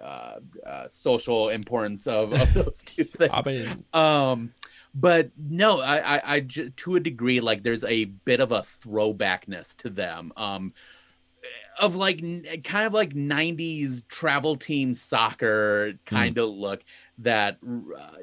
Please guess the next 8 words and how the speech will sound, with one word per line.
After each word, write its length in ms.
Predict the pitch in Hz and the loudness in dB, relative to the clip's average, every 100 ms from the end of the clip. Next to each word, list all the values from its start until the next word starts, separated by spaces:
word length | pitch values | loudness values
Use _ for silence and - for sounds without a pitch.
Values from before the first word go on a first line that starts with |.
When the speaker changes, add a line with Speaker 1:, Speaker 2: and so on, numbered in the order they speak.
| 92 | -10
Speaker 1:
you 160 | 147 | -4
know, 180 | 120 110 | -2 -4
really 360 | 104 113 127 123 | -6 -4 0 0
kind 240 | 123 117 | -2 -2
of 100 | 110 | -2
appeals 680 | 101 - 113 101 87 85 - _ - _ - | -4 -8 -6 -6 -6 -12 -20 _ -20 _ -10
to 120 | 117 | -6
me. 500 | 101 98 82 60 | -6 -6 -10 -18